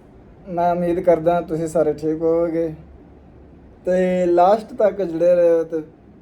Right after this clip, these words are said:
ਬਹੁਤ ਫਨੀ ਵੀਡੀਓ ਹੋਣ ਵਾਲੀ ਆ। ਆਪਾਂ ਹਾਲੇ ਨਵਾਂ ਹੀ ਸਟਾਰਟ ਕੀਤਾ ਆ ਤੇ ਤੁਸੀਂ ਪਿਆਰ ਦਿਓ ਵੀਡੀਓ ਨੂੰ, ਠੀਕ ਹੈ? ਵਾਚ ਕਰਿਓ।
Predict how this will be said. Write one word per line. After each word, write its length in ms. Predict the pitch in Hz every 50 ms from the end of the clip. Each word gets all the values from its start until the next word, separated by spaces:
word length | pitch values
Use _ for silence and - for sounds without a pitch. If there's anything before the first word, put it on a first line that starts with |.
| - -
ਬਹੁਤ 420 | 185 156 156 165 180 196 208 202 196 170 156
ਫਨੀ 260 | 165 170 175 185 180 165
ਵੀਡੀਓ 240 | 160 165 165 160
ਹੋਣ 240 | 151 143 143 139 147
ਵਾਲੀ 400 | 143 143 147 143 143 143 143 139
ਆ। 140 | 139 131 135 135 - - _ - - - - - - - - -
ਆਪਾਂ 360 | 214 160 165 165 - 190 190
ਹਾਲੇ 280 | 180 175 165 160 170 175
ਨਵਾਂ 240 | 160 165 160 165 180
ਹੀ 80 | 185
ਸਟਾਰਟ 320 | 180 - - 160 156 156 160
ਕੀਤਾ 340 | 151 160 147 139 139 - 151
ਆ 320 | 156 151 147 143 143 139 143 - - - - - -
ਤੇ 80 | 151
ਤੁਸੀਂ 440 | 143 151 160 156 156 165 160 160 160 156 - -
ਪਿਆਰ 280 | - 151 147 147 156 165
ਦਿਓ 260 | 160 165 175 180 175
ਵੀਡੀਓ 280 | 170 160 165 160 165 160
ਨੂੰ, 120 | 151 147
ਠੀਕ 240 | - 165 170 180 196
ਹੈ? 160 | 190 180 170 - - - - - - - - - - - -
ਵਾਚ 300 | 143 143 147 151 151 -
ਕਰਿਓ। 480 | - 170 160 170 170 170 160 151 147